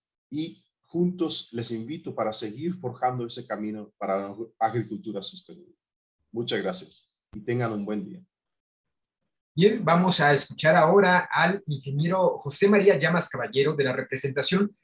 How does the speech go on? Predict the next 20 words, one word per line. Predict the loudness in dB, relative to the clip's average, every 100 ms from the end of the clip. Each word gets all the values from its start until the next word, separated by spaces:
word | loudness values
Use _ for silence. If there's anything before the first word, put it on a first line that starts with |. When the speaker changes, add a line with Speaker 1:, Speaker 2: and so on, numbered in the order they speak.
| _
Speaker 2:
de | 2
la | 2
Secretaría | 2 0 4 6
de | 8
Agricultura | 6 2 -4 -6 -2 0
y |
Desarrollo | 0 -2 -4 -2 -2
Rural | -2 -2 -2 -4
en | -8
el | -8
estado | -8 -2 0
de |
Zacatecas. | -2 -6 -10 -10 -10 -8 -8 -10 _ _ 0
Ingeniero, | 2 4 4 6 4 0 0
adelante, | 4 4 4 2
por | 0 0
favor, | 2 2
con | 2
su | -2
mensaje. | -6 -6 -8 -8